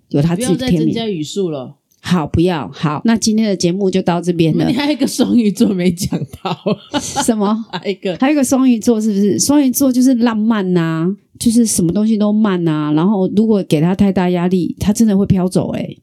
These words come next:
Speaker 1: 哎呦，我对双鱼座有阴影。<laughs> 不是，开玩笑，开玩笑，开玩笑啦。有，有阴影的意思就是我想过浪漫的日子，但是却又觉得白羊座的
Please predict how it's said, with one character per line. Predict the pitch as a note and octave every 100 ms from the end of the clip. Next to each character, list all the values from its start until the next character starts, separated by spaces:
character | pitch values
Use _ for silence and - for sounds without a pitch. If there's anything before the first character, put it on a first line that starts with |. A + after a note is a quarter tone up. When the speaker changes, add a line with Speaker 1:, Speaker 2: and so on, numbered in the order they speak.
| _ _ _ _ -
Speaker 1:
哎 | A3
呦， | F#3
我 | E3+
对 | A3+
双 | A3 A3
鱼 |
座 | G#3 G#3
有 | D3+
阴 | D3+ F3+
影。 | D#3+ B2+ - D#3 C#3 -
<laughs> | D4+ - E3+
不 | A#3
是， | D3+ -
开 | - - -
玩 | -
笑， | - - G#3+ - D#4 D#4+ -
开 | -
玩 | B3+ C4
笑， | - - - - F#3 - - - -
开 | A#3+
玩 | A3
笑 | G3+ A#3 G#3
啦。 | F#3+ E3+ F#3
有， | F#3+
有 | F#3 G3 G#3
阴 | G3+ B3 C4
影 |
的 | G3
意 | G#3 A#3+
思 | A#3
就 | G#3 G#3+
是 | A3
我 | G#3+
想 | A3 F3 E3+
过 | G#3+
浪 | G3+ G3+
漫 | G3 F3+
的 | E3
日 | F#3 F3+
子， | - C3 - - -
但 | - G3
是 | G#3 F#3+
却 | - - G3+ F3+
又 | G3+ F#3
觉 | - D#3+
得 | D#3 D3 D#3 D#3+ -
白 | - E3+
羊 | F3 F3+
座 | G3+ F3+
的 | D#3+ C#3+